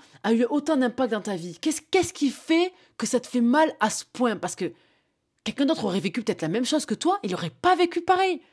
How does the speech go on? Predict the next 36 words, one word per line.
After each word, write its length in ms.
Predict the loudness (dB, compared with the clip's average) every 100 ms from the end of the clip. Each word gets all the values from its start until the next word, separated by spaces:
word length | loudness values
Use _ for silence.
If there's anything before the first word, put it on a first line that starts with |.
| _ _
Peut-être 140 | -10 -4
qu'il 140 | -4
en 60 | -2
aurait 140 | -4
strictement 640 | -6 -4 -4 -2 4 6
rien 120 | 6
à 80 | 2
faire. 280 | 2 2 2 _ _ _ 2
Alors 160 | 2
pourquoi 340 | 2 0 2 2
toi, 420 | 2 6 8 6 -2 -20 -18
ça 200 | -4 -4
te... 380 | 0 2 2 0
Alors 160 | -4 -4
en 180 | -2 -2
ang-, 140 | -2
en 140 | 0 2
anglais 200 | 2 2
on 60 |
dit 160 | 2 -2
trigger, 480 | -4 -4 -2 -2 -4 -12 _ -14
mais 60 | 0
dans 100 | 2
le 60 | 4
sens 180 | 0
pourquoi 280 | -2 -2 -2
toi 160 | 0 0
ça 140 | 0
te... 320 | 0 -2 -2 -6 -20 _ _
Ça 160 | -2 2
vient 140 | 2
te 100 | 0
perturber 640 | -2 2 0 0 -2 2 2
à 100 | 2
ce 120 | -4
point ? 320 | -4 -4 -6